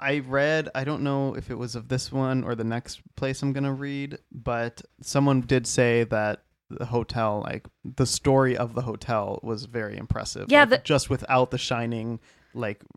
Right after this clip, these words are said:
Speaker 1: inspiration.
Speaker 2: Episode seventeen, and that's where I drink. Check it
Speaker 1: Okay,
Speaker 2: out.
Speaker 1: there it is, yeah.
Speaker 2: I'm pretty sure somewhere around
Speaker 1: Yeah,
Speaker 2: there.
Speaker 1: yeah, yeah, 'cause it's one I've listened to.
Speaker 2: I guessed.
Speaker 1: And
Speaker 2: It's
Speaker 1: I listened
Speaker 2: early.
Speaker 1: to the, the early
Speaker 2: <laughs>
Speaker 1: ones, definitely.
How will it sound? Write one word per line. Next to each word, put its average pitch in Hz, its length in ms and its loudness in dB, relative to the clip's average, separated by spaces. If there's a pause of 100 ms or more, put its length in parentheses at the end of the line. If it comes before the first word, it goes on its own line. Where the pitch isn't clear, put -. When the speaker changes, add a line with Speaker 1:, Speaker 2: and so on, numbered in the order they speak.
(140)
Speaker 1:
inspiration. 113 600 -4
Speaker 2:
Episode 247 360 0
seventeen, 254 600 4
and 208 80 4
that's 208 180 0
where 240 120 0
I - 20 2
drink. 277 280 2
Check - 220 -2
it 233 80 0
Speaker 1:
Okay, 277 80 2
Speaker 2:
out. 285 220 2
Speaker 1:
there 123 160 -2
it 151 80 -4
is, 156 260 -2
yeah. 139 160 0
Speaker 2:
I'm 151 140 0
pretty 147 240 0
sure 233 400 0
somewhere 240 420 0
around 196 200 0
Speaker 1:
Yeah, 120 100 2
Speaker 2:
there. 117 100 2
Speaker 1:
yeah, 123 60 2 (140)
yeah, 107 80 -2
'cause 123 200 -6
it's 123 140 -4
one 131 120 4
I've 117 140 2
listened 117 300 -2
to. - 240 -4
Speaker 2:
I 220 40 -2
guessed. 196 520 0
Speaker 1:
And - 100 0
Speaker 2:
It's 113 140 0
Speaker 1:
I - 40 2
listened 262 120 12
Speaker 2:
early. 220 320 8
Speaker 1:
to 143 180 10
the, 180 60 8
the 262 160 12
early 135 280 6
Speaker 2:
<laughs> 120 120 2
Speaker 1:
ones, 120 160 2
definitely. 117 540 -2